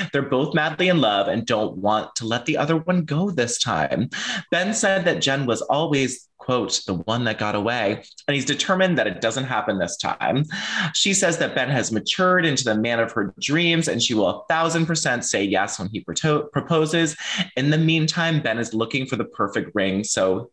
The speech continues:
he can put a ring on it." Now, this looking for the perfect ring, another source tells us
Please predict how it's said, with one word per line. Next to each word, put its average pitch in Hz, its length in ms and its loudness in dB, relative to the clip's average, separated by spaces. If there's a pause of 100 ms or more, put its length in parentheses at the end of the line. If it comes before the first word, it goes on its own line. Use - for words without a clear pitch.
he - 180 -6
can 95 160 -2
put 107 160 -2
a 110 60 2
ring 160 240 2
on 110 160 2
it." 90 240 0 (560)
Now, 156 460 0 (400)
this 127 180 -2
looking 139 380 0
for 165 80 0
the 156 80 0
perfect 156 380 -2
ring, 131 340 0
another 117 480 2
source 120 420 0
tells 107 280 0
us 120 260 0